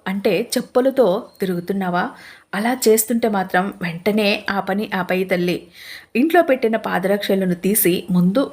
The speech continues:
బయట పడవేయి. ఎందుకంటే ఆ పాదరక్షకులు అంటే చెప్పులు కాళ్లతో ఎక్కడెక్కడో నడుస్తారు, తిరుగుతారు, ఏవేవో తొక్కి లోపలికి వస్తారు. అంటే వీధిలో తిరిగినప్పుడు లేదా శ్మశానానికి వెళ్ళినప్పుడు ఎప్పుడైనా అవ్వనివ్వండి,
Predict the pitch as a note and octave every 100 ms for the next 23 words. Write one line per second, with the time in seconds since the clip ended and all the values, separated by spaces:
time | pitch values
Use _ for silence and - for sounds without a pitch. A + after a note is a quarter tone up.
0 | - F3 F3+ F#3 F3 F3+ F3+ F3 - -
1 | _ - A3+ C#4+ C#4+ C4+ G3 B3 - -
2 | - - A3+ G#3 G3+ A#3+ B3+ - A3+ G#3
3 | F3+ E3 - F#3 F#3 F3 - - F3+ -
4 | B3 B3+ G#3+ G#3+ A3 F#3+ F3+ - - F3+
5 | A3+ A3 A3+ A3 F3 - - E3 F3 -
6 | F#3 F3+ - _ - F3+ G3+ G#3 G#3 G3
7 | - - - - - B3 C#4+ D#4 C#4+ F3+
8 | G#3+ - _ A3 G#3 - E3+ - - F#3+
9 | F#3 F#3 F#3 F3 F#3+ F#3 F#3 F3 - _
10 | _ _ _ _ _ _ _ A3 G3 G#3
11 | G3 A#3 A3 A3 G3 G3 F3+ F3+ F3+ F3+
12 | E3+ E3+ G#3 G3+ F#3+ F#3+ F3+ A3 A3 G#3
13 | G3 F#3+ F3+ F#3 G3+ G#3+ G#3 F#3 E3+ -
14 | G3+ - D4+ C#4+ C#4+ C#4 - F#3 F#3+ F#3
15 | F#3 F3 E3